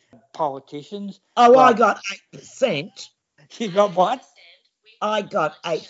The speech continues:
Speaker 2: percent.
Speaker 1: All right. I, I, I got just under four percent, Susan, but that just goes,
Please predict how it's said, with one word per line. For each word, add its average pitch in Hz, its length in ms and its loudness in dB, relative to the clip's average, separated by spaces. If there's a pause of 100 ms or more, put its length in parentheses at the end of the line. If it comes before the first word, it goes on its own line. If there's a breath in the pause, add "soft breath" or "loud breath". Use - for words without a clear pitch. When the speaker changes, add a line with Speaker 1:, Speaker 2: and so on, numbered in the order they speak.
(120)
Speaker 2:
percent. 151 400 -14 (1000)
Speaker 1:
All 139 300 -2
right. 151 340 -4 (1120 loud breath)
I, 165 60 2
I, 165 420 0 (200)
I 165 140 -6
got 156 260 -12 (1200)
just 175 240 -18
under 151 260 -14
four 139 360 -8
percent, 120 420 -18
Susan, 135 460 -10
but 123 120 -10 (520)
that - 300 0
just - 260 -8
goes, - 280 -14